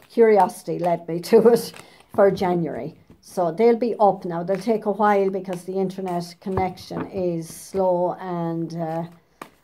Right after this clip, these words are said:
I haven't much space on my phone either. So our daily card for today is,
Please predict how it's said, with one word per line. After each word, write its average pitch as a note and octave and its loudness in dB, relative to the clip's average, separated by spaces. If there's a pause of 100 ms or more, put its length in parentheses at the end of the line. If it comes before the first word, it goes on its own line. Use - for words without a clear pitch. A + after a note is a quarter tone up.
(720)
I F#3 -4
haven't F#3+ -4
much F#3 -6 (1040)
space B3 0
on F3+ -4
my F3 -4
phone E3+ -4
either. E3 -8 (520)
So G#3 0
our G3+ 2
daily C#4 0
card F#3 -2 (140)
for C4 -2
today F#3+ -4 (640)
is, - -8